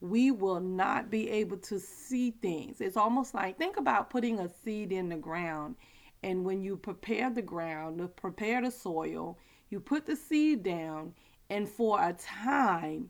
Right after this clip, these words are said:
for s-, a time, you do not see anything. But it, there's a germination going on under the soil. Same concept in the spirit.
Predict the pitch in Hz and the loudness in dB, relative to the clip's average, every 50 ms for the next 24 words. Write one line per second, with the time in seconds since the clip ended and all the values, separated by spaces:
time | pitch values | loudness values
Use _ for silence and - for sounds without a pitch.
0 | - _ _ - - 208 196 185 175 180 - - - - 175 170 160 160 - - | -12 _ _ -6 0 2 2 2 2 0 -6 -6 -2 0 0 0 0 -2 -4 -8
1 | - - - 254 - - 254 214 175 165 160 165 175 - - - - - _ 220 | -8 -2 0 0 2 2 2 0 0 0 -4 -6 -8 -12 -16 -20 -20 -16 _ -6
2 | 202 208 233 269 285 254 233 247 226 220 214 202 - - - - - - - 214 | 4 6 8 8 8 8 6 4 4 4 4 4 2 0 -4 -10 -8 -6 -4 -4
3 | 190 190 - _ _ - 240 254 277 277 254 254 214 220 - - 185 156 - - | -4 -6 -10 _ _ -4 0 2 4 4 6 4 4 2 -2 -2 -2 -2 -2 -6
4 | - - - _ _ _ _ _ _ - 180 233 220 190 180 - - - _ _ | -12 -18 -20 _ _ _ _ _ _ 0 2 4 6 4 4 2 -4 -16 _ _
5 | _ _ - 220 220 196 180 233 247 247 214 220 185 180 175 208 233 269 294 269 | _ _ -2 -2 0 2 2 4 4 4 2 0 -2 -2 0 2 2 4 6 6
6 | 254 254 262 285 254 - - 185 165 175 170 180 208 226 233 233 226 208 185 185 | 6 6 4 2 0 0 0 -2 -2 -2 -2 0 2 2 4 4 2 2 0 -4
7 | - - - - _ _ _ _ _ _ _ _ _ _ _ 208 226 254 262 240 | -8 -12 -20 -20 _ _ _ _ _ _ _ _ _ _ _ 0 2 4 4 4
8 | 190 165 160 165 175 185 - _ - - - - 202 208 208 202 185 175 190 185 | 2 2 0 -2 -6 -10 -12 _ -20 -10 -4 0 0 2 2 0 0 -2 -4 -6
9 | - _ - 190 190 - - - 196 185 - - - - - - - - _ _ | -12 _ -8 -6 -6 -6 -4 -4 -4 -4 -4 -6 -8 -10 -12 -16 -20 -20 _ _
10 | _ _ _ _ - - - 359 330 311 247 - - 254 262 262 247 - 233 220 | _ _ _ _ -14 -8 -6 -2 -2 -2 -2 -2 -2 0 0 0 0 0 -2 -4
11 | 220 - 185 175 170 165 160 - - - - 240 214 208 180 160 143 120 - | -2 -2 -4 -4 -2 -4 -8 -10 -12 -8 -4 -2 0 0 0 0 -2 -4 -8